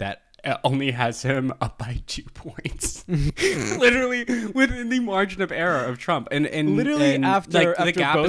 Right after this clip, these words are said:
Speaker 2: boasting,
Speaker 1: closing. The
Speaker 2: after
Speaker 1: gap is closing in, like,
Speaker 2: boasting
Speaker 1: swing
Speaker 2: for the
Speaker 1: states
Speaker 2: past,
Speaker 1: seems to
Speaker 2: like,
Speaker 1: win.
Speaker 2: for the past week or so, they were boasting that they were, you know, like, seven points above, like, same as Clinton in, in twenty sixteen.
Speaker 1: Oh,
Speaker 2: Like, doing
Speaker 1: great.
Speaker 2: really well around this time.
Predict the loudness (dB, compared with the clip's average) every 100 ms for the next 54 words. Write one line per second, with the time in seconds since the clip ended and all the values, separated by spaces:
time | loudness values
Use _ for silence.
0 | 0 0 2 2 2 0 0 -2 -6 -10
1 | -8 -2 2 2 2 2 2 2 2 2
2 | 2 0 0 0 0 0 0 0 0 0
3 | -8 -14 _ _ _ _ -8 -4 0 0
4 | 0 -2 0 0 0 0 2 2 2 0
5 | 0 -2 0 0 0 0 0 -2 -8 -20
6 | -18 -2 -2 -2 2 2 2 -4 -2 -2
7 | -2 -2 0 0 -2 -4 -6 -16 -14 -6
8 | -2 0 -2 -2 -2 0 0 0 0 0
9 | 0 0 0 -2 -2 0 0 -2 -4 -2
10 | -2 0 -4 -8 -2 0 2 2 2 2
11 | 2 2 0 0 0 0 -2 -4 -4 0
12 | 0 0 -2 -4 -2 0 2 0 -6